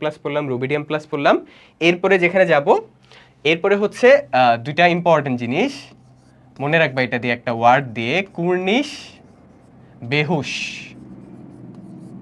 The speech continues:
কুর্নিশ, বেহুশ। এখন কু দিয়ে কি? কু দিয়ে হচ্ছে কপার, কু দিয়ে হচ্ছে কপার। কোন কপার? কপার টু প্লাস।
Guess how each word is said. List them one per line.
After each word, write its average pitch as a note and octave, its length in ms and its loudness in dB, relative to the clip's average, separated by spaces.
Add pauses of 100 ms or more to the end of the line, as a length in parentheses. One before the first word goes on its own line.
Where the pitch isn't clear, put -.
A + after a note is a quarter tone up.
(1120)
কুর্নিশ, F#3 320 2 (100)
বেহুশ। C3 300 -4
এখন E3 120 -2 (120)
কু A3 80 0 (120)
দিয়ে A#3+ 240 4
কি? C4 80 -2 (120)
কু G3+ 80 -2 (100)
দিয়ে G3+ 180 6
হচ্ছে G3+ 200 -2 (120)
কপার, C3 300 0 (840)
কু C#3+ 140 -10
দিয়ে E3 120 0
হচ্ছে F3 240 -6
কপার। A#2+ 200 -2 (100)
কোন F3+ 180 -2
কপার? A3+ 240 4 (120)
কপার C#3+ 200 -2 (100)
টু D#3+ 80 -6 (100)
প্লাস। G#2 240 -10